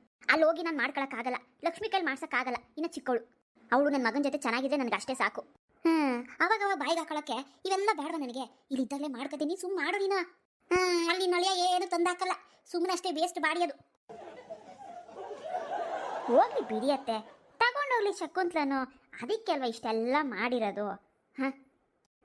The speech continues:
ಅಣ್ಣನ್ ಮನೆಯಿಂದ ತಗೊಂಡೋದ್ರೆ ಏನಾಗಲ್ಲ ಬಿಡಿ. ನೀನ್ ಮಾಡು ಶಕುಂತ್ಲಾ, ಅತ್ತೆ ಎದ್ದಿರ್ತಾರೆ, ಮೊಮ್ಮಕ್ಳು ಮದ್ವೆಗೆ ಎದ್ದಿಲ್ದೆ ಇನ್ನೇನು, ಇನ್ಯಾರ್ ಮದ್ವೆ ನೋಡ್ಬೇಕಾಗಿದೆ? ಇನ್ ನಮ್ ಹರೀಶ ಮದ್ವೆ ಆಗ್ಬೇಕಂದ್ರೆ ಇನ್ನೂ ಒಂದ್ ಹದಿನೈದು ವರ್ಷ ಬೇಕು ನೋಡು.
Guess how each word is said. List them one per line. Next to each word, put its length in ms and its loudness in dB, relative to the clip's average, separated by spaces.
ಅಣ್ಣನ್ 360 4
ಮನೆಯಿಂದ 320 4
ತಗೊಂಡೋದ್ರೆ 600 0
ಏನಾಗಲ್ಲ 800 2
ಬಿಡಿ. 240 2
ನೀನ್ 200 6
ಮಾಡು 320 2
ಶಕುಂತ್ಲಾ, 460 2
ಅತ್ತೆ 280 0
ಎದ್ದಿರ್ತಾರೆ, 560 2
ಮೊಮ್ಮಕ್ಳು 460 2
ಮದ್ವೆಗೆ 520 0
ಎದ್ದಿಲ್ದೆ 440 0
ಇನ್ನೇನು, 680 -2
ಇನ್ಯಾರ್ 400 2
ಮದ್ವೆ 220 2
ನೋಡ್ಬೇಕಾಗಿದೆ? 800 -2
ಇನ್ 160 6
ನಮ್ 160 4
ಹರೀಶ 400 2
ಮದ್ವೆ 280 2
ಆಗ್ಬೇಕಂದ್ರೆ 840 0
ಇನ್ನೂ 320 4
ಒಂದ್ 140 4
ಹದಿನೈದು 520 2
ವರ್ಷ 240 2
ಬೇಕು 260 2
ನೋಡು. 220 -2